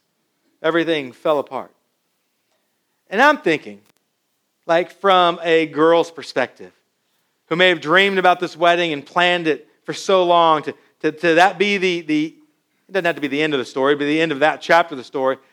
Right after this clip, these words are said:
I mean, that is terrible. Like, it's one thing, it's one thing to be a con artist and steal money from people. It's another thing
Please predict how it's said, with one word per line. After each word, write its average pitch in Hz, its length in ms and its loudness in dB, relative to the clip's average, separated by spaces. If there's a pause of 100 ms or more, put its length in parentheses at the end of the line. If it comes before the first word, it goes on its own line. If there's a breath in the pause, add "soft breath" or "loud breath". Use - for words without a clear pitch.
(120 soft breath)
I 180 60 -10
mean, 220 140 -4
that 262 140 0
is - 140 -8
terrible. 185 500 -6 (480)
Like, 202 140 2
it's 311 140 -2
one 269 280 0
thing, 277 380 -4 (760)
it's 151 120 -20
one 214 200 0
thing 220 120 -2
to 214 40 -4
be 190 80 4
a 160 60 0
con 185 260 0
artist 185 380 -2
and 107 100 -20 (160)
steal 190 260 -4
money 185 200 0
from 185 160 -8
people. 185 420 -6 (340)
It's - 120 -8
another 240 400 4
thing 254 400 -2